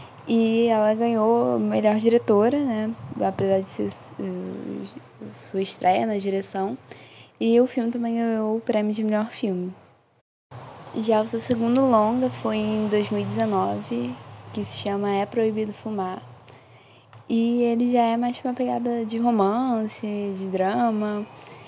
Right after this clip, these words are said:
E ele é estrelado pela Glória Pires e pelo Paulo Miklos, que são duas figuras bem conhecidas, né? Bem importantes. E acaba que o filme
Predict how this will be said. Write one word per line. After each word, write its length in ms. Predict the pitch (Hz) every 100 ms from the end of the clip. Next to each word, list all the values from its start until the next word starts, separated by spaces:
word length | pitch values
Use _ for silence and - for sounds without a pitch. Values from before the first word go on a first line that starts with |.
| - - -
E 160 | - 214
ele 160 | 214 220
é 60 |
estrelado 520 | 214 - 226 208 208
pela 280 | 214 233 262
Glória 280 | 262 240 226
Pires 720 | 220 214 214 233 269 - - -
e 120 | 226
pelo 360 | 220 220 214 226
Paulo 320 | 220 208 208 226
Miklos, 760 | 220 208 190 - 190 180 - -
que 100 | - 190 190 -
são 160 | 190 190
duas 160 | 190
figuras 400 | - 202 202 208
bem 240 | 208 202 214
conhecidas, 580 | 214 214 - 190 190 190
né? 180 | 185
Bem 180 | 185 185
importantes. 720 | 190 - 190 - 190 185 202 - - - - - - - - -
E 100 | 214
acaba 320 | 214 208 208
que 140 | 220
o 20 | 233
filme 460 | - 220 220 226